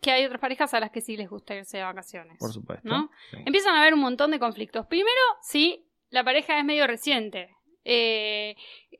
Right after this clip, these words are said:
Speaker 1: temas de plata, temas de, mm, bueno,
Speaker 3: ¿Ves? Ya es un
Speaker 1: organizar.
Speaker 3: estrés.
Speaker 2: Ya es un estrés.
Speaker 1: Yo,
Speaker 3: Es un estrés.
Speaker 2: ¿Ves
Speaker 1: yo
Speaker 2: cómo
Speaker 1: ya
Speaker 2: se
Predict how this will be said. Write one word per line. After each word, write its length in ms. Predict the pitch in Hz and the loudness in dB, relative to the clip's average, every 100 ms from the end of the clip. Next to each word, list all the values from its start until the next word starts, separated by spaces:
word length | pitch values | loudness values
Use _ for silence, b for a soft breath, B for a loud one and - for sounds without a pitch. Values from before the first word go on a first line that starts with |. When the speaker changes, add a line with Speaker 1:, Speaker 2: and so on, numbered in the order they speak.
| - _ - - - - | -20 _ -20 -20 -18 -2
Speaker 1:
temas 280 | 294 294 254 | 4 4 4
de 120 | 240 | 0
plata, 500 | 269 277 262 220 214 | 4 4 4 0 2
temas 300 | 254 262 240 | 0 0 0
de, 320 | 233 226 226 226 | 0 0 0 -4
mm, 1080 | 220 214 220 214 214 - - - - - 226 | -6 -8 -12 -12 -12 -16 -16 -16 -16 -8 -2
bueno, 220 | 247 214 | 0 2
Speaker 3:
¿Ves? 180 | 165 180 | 0 2
Ya 60 | |
es 60 | - | 2
un 40 | - | 2
Speaker 1:
organizar. 360 | 131 - 269 | 2 2 2
Speaker 3:
estrés. 200 | - - _ _ - | 2 -6 _ _ -4
Speaker 2:
Ya 140 | 190 | -2
es 100 | 196 | 0
un 80 | 170 | -4
estrés. 380 | 156 180 131 - | -4 -6 -4 0
Speaker 1:
Yo, 180 | 370 | 0
Speaker 3:
Es 60 | 330 | 0
un 100 | 139 | -4
estrés. 480 | - 127 131 - 147 | -6 -2 -2 -2 2
Speaker 2:
¿Ves 180 | 180 226 | 2 4
Speaker 1:
yo 40 | |
Speaker 2:
cómo 140 | 226 | 4
Speaker 1:
ya 40 | |
Speaker 2:
se 60 | 233 | 6